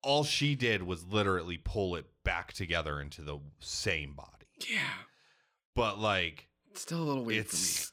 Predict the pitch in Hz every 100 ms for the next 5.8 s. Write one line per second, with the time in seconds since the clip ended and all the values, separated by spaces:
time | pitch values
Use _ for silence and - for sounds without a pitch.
0 | - 147 139 123 - 127 113 107 101 92
1 | 87 73 202 220 240 240 180 190 185 180
2 | - 139 135 143 117 127 127 92 - -
3 | 131 135 170 185 147 131 143 143 73 67
4 | - _ _ _ _ - 113 120 - 120
5 | 113 113 104 - - 90 76 69